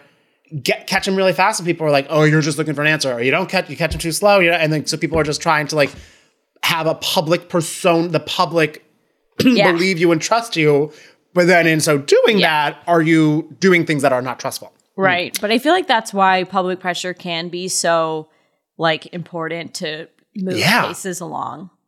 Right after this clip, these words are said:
Speaker 2: at the same
Speaker 1: Oh,
Speaker 2: time.
Speaker 1: one thousand percent, because otherwise they just sit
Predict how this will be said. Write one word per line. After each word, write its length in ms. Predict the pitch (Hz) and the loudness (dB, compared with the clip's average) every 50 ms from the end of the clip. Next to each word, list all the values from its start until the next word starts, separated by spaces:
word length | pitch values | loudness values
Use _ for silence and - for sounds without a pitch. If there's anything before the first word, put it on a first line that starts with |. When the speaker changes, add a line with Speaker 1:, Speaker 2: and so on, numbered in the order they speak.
| _ _ | _ _
Speaker 2:
at 180 | - 160 160 - | -8 -8 -6 -6
the 80 | 175 170 | -8 -8
same 180 | - 180 170 | -6 -2 0
Speaker 1:
Oh, 120 | 175 160 135 | 0 0 2
Speaker 2:
time. 80 | 127 | 2
Speaker 1:
one 260 | 139 143 135 139 139 - | 0 0 0 -2 -8 -12
thousand 720 | - - - - - 175 175 160 139 131 113 120 110 107 - | -20 -20 -20 -12 -6 -4 -4 -4 -4 -6 -8 -10 -12 -10 -10
percent, 280 | 117 113 139 120 107 113 | -8 -6 -6 -6 -6 -6
because 180 | 120 131 123 | -8 -4 -4
otherwise 320 | 127 123 127 123 127 123 120 | -2 0 0 0 0 0 -2
they 80 | 123 | -4
just 180 | 113 120 - - | -6 -6 -6 -4
sit 300 | - 127 120 123 123 _ | -4 -2 -4 -4 -6 _